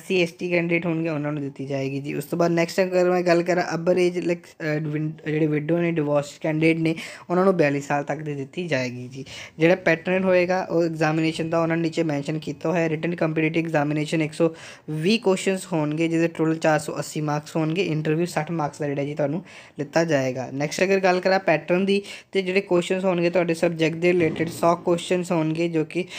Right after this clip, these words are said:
ਚਾਰ ਸੌ marks ਦੇ ਹੋਣਗੇ, ਜੋ ਕਿ ਐਮ ਸੀ ਕਿਊ ਨੇ, ਤੇ question ਜਿਹੜੇ logic, reasoning, reasoning, mental ability, general knowledge ਦੇ ਜਿਹੜੇ ਨੇ ਵੀਹ question, ਅੱਸੀ marks ਦੇ ਜਿਹੜੇ ਨੇ ਉਹ ਤੁਹਾਡੇ ਇਹਦੇ ਵਿੱਚ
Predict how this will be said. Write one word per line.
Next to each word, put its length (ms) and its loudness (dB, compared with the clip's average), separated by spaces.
ਚਾਰ 220 6
ਸੌ 120 0
marks 340 0
ਦੇ 100 0
ਹੋਣਗੇ, 460 -2
ਜੋ 120 -2
ਕਿ 160 -6
ਐਮ 80 0
ਸੀ 200 -2
ਕਿਊ 220 0
ਨੇ, 180 0
ਤੇ 100 2
question 440 2
ਜਿਹੜੇ 180 4
logic, 360 2
reasoning, 680 -2
reasoning, 380 0
mental 340 2
ability, 420 2
general 320 0
knowledge 320 0
ਦੇ 220 0
ਜਿਹੜੇ 160 0
ਨੇ 120 2
ਵੀਹ 200 0
question, 380 -2
ਅੱਸੀ 240 -6
marks 280 -4
ਦੇ 80 -6
ਜਿਹੜੇ 220 -4
ਨੇ 160 0
ਉਹ 80 6
ਤੁਹਾਡੇ 320 2
ਇਹਦੇ 120 2
ਵਿੱਚ 180 -2